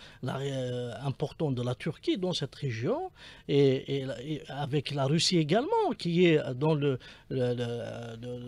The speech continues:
le Tartus, donc dans le port de Tartus, et cetera. Donc, tout, c'est une région qui est, euh, en quelque sorte, qui constitue un espace même de confrontation, euh, de grandes puissances,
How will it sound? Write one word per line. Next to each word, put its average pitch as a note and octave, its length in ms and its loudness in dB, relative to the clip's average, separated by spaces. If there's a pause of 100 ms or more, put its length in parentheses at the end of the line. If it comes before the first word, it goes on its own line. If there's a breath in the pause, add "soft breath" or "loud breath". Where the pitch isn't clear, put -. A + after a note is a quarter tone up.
le C3+ 280 -14
Tartus, F3 520 2
donc C#3+ 220 -2
dans C#3+ 160 0
le B2+ 80 -2
port C#3 220 -6
de A#2+ 100 -8
Tartus, F3+ 520 -6
et F3 80 -4
cetera. C3+ 300 -4
Donc, D#3 280 -4 (160)
tout, F4+ 140 4
c'est - 460 -4
une F3 120 2
région G3 420 -2 (360 loud breath)
qui E3 280 -2
est, G3 200 0
euh, C3+ 220 -4
en C#3+ 260 -8
quelque - 260 -8
sorte, F3+ 340 -4 (300 loud breath)
qui E3 120 -4
constitue G#3+ 400 -6
un F3 100 -2
espace - 600 0 (380 soft breath)
même G3+ 280 2
de D3+ 80 0
confrontation, E3+ 880 -4 (300 loud breath)
euh, B2+ 1000 -4
de C3 120 -6
grandes E3+ 380 0
puissances, D3 640 -6